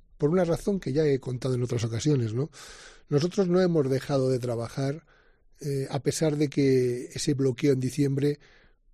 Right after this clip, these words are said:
pareciera que iba a hacer imposible el que pudiéramos llevar a cabo todas las, los proyectos que lleva-, íbamos a llevar, ¿no? Y, y tenemos pensado. ¿Y qué hemos hecho durante esos tres meses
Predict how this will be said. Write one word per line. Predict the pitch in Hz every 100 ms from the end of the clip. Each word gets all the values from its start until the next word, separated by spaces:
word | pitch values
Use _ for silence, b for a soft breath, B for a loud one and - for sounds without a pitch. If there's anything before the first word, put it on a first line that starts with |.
| _ -
pareciera | 143 135 - 165 156 160
que | 139 143 131 127
iba | 160 147
a |
hacer | 131 143
imposible | 139 127 127 - 139 135 139 139
el | 135
que | 139 131
pudiéramos | 135 135 139 139 131
llevar | 135 135
a |
cabo | 123 131 131 131
todas | 127 147 135
las, | 120 -
los | 147 135
proyectos | 127 139 - -
que | 127
lleva-, | 127 127 139
íbamos | 127 123
a | 120
llevar, | 113 101 92
¿no? | 143 - B B B B B
Y, | 131 120
y | 139
tenemos | 135 131 131 -
pensado. | 123 117 123 104 - b b b _
¿Y | 135
qué | 202
hemos | 196 185
hecho | 214 - 139
durante | 123 127 123 131
esos | 135 -
tres | 160
meses | 160 165 160 -